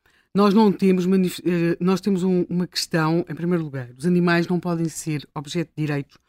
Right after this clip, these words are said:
porque não são objeto de deveres. Se um animal me matar, ele não pode ser julgado, não deve ser julgado e não, e não tem de cumprir pena alguma por me matar.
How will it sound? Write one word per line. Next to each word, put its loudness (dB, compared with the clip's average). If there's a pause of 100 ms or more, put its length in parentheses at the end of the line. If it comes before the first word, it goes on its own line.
(180)
porque -4
não 4
são 2
objeto -2 (100)
de -14
deveres. -4 (600)
Se 0
um 8
animal 6
me 2
matar, 0 (960)
ele 4
não 6
pode 0
ser -2
julgado, -4
não 4
deve 4
ser -8
julgado -6 (220)
e 6
não, 4 (140)
e 6
não 4
tem 4
de 0
cumprir -2
pena 0
alguma 0
por -10
me 2
matar. -4